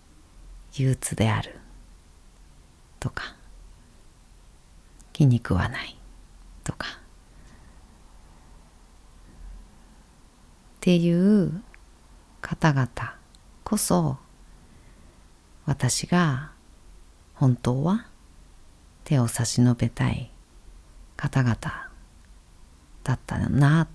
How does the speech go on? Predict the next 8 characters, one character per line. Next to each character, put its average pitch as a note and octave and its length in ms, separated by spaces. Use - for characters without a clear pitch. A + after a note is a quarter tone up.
て、 - 140
う D3+ 40
ん、 A2+ 260
思 A#2+ 280
い G#2+ 60
ま G#2+ 180
し - 100
た。 - 160